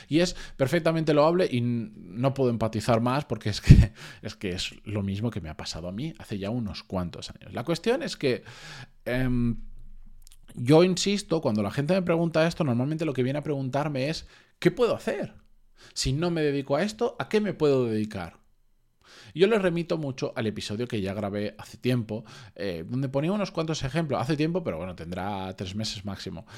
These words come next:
Ahora no me acuerdo el nombre de memoria y no me lo he apuntado, pero lo dejaré en las notas del programa. Un episodio donde hacía un repaso de mis habilidades, de lo que sabía hacer, de los proyectos que tenía. Decía, "Oye, pues,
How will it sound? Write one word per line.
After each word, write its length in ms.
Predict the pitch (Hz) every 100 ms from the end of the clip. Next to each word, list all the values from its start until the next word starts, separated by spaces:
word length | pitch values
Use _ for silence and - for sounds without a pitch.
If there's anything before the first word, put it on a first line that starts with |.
| 127 -
Ahora 180 | 104 110
no 120 | 110
me 80 | 101
acuerdo 260 | - 104
el 40 | 104
nombre 220 | 110 107
de 80 | 104
memoria 220 | 113 131
y 40 |
no 100 | 117
me 60 | 110
lo 60 |
he 40 | 101
apuntado, 360 | 107 98 95
pero 120 | 90 95
lo 60 |
dejaré 240 | 92 101 110
en 40 |
las 80 | 113
notas 240 | 110 110
del 100 | 107
programa. 380 | 101 98 87 82 - - -
Un 120 | 175
episodio 400 | 185 190 196 202
donde 160 | 175 120
hacía 160 | 147
un 80 | 156
repaso 400 | 175 185 180 120
de 100 | 107
mis 220 | 110 104
habilidades, 880 | 95 101 98 104 160 196 196 294 -
de 140 | 113
lo 120 | 107 104
que 100 | 104
sabía 360 | 101 127 143
hacer, 400 | 131 180 214 233
de 120 | 139
los 140 | 110 107
proyectos 360 | 87 82 117
que 120 | - 120
tenía. 280 | 139 175
Decía, 220 | 190 117 107
"Oye, 160 | 107
pues, 260 | 85 85